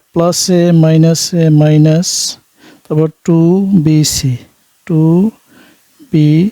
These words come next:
সি প্লাস এই সি স্কয়ার। এখন যদি আমরা স্কয়ারগুলা সাজিয়ে নেই, তাহলে এ স্কয়ার প্লাস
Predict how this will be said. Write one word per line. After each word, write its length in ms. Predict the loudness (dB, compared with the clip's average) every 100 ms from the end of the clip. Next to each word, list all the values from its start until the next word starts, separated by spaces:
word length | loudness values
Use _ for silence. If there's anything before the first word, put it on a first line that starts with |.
| -6
সি 440 | -8 -2 0 0 -2 _ _ _ _ _ _ _ -20 -20 _ _ -4
প্লাস 420 | -2 0 -2 -4 -8 -8 -10 -14 _ _ -10
এই 80 |
সি 360 | -6 -2 0 0
স্কয়ার। 420 | -2 -6 -4 -4 -6 -18 _ _ _ _ _ _ _ _ _ _ -20 -20 -20 -20 _
এখন 280 | -8 0 0
যদি 260 | 0 0 2
আমরা 400 | 2 0 -2 -6 _ -12 -10
স্কয়ারগুলা 640 | -4 -2 0 0 0 -4 -8 -20 -16
সাজিয়ে 500 | -8 -4 -2 0 2
নেই, 220 | 0 -2 -10 _ _ _ _ _ _
তাহলে 380 | -4 -2 0 0
এ 40 | -2
স্কয়ার 480 | -4 -4 -2 -2 -4 -10 _ _ _
প্লাস 640 | -6 -2 0 -2 -4 -10